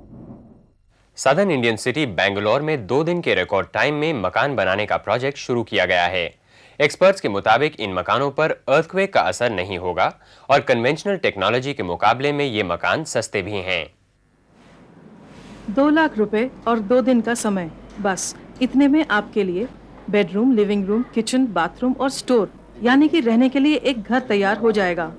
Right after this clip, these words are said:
Speaker 2: और तो और, न सिर्फ आपका मकान सर्दियों में गर्म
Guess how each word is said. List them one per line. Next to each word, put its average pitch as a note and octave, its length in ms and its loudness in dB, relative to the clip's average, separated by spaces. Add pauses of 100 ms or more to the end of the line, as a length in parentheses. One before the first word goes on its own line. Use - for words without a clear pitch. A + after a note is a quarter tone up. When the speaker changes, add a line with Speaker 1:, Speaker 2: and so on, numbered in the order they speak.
(540)
Speaker 2:
और D4 140 4
तो D4 220 2
और, G3 120 4
न G3 180 0
सिर्फ C#4+ 320 -2
आपका G#3+ 280 -2
मकान G3 400 -2
सर्दियों A3 440 0
में G3+ 220 0
गर्म G3+ 260 0